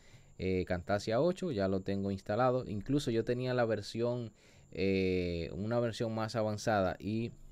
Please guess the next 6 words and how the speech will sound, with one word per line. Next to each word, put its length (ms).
la 140
desinstalé. 720
En 60
este 240
caso, 480
este, 680